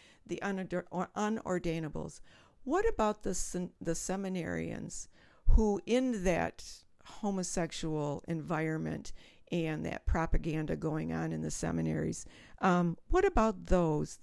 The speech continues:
<laughs> that said, "I'm not doing that"? What about those that refused to, um,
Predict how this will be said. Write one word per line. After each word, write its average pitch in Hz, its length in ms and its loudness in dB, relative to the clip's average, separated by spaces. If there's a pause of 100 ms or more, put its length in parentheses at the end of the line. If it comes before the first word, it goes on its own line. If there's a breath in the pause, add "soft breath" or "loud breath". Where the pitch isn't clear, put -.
<laughs> - 100 2
that - 160 -8
said, 160 420 -2 (580 soft breath)
"I'm 160 160 0
not 220 200 -6
doing 147 300 -6
that"? 151 300 -8 (840 soft breath)
What 339 140 6
about 254 320 2
those 165 500 2 (380 soft breath)
that 165 400 0 (380)
refused 196 840 0 (120)
to, 151 600 0
um, 156 480 -6